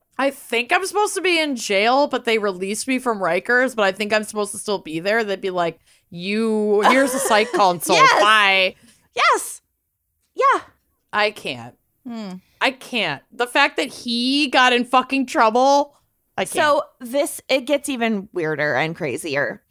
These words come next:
Speaker 2: So the mistaken release had occurred after Buggs had, quote,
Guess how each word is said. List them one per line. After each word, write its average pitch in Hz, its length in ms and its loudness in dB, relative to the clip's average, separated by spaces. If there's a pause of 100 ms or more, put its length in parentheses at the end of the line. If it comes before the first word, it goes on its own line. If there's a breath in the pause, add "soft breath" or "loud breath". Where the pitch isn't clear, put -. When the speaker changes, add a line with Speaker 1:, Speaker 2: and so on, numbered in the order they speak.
(280)
Speaker 2:
So 262 340 2
the 262 140 0
mistaken 285 580 0
release 311 480 2
had 240 220 4
occurred 254 460 2
after 247 300 0
Buggs 247 420 0
had, 262 260 0
quote, 240 280 0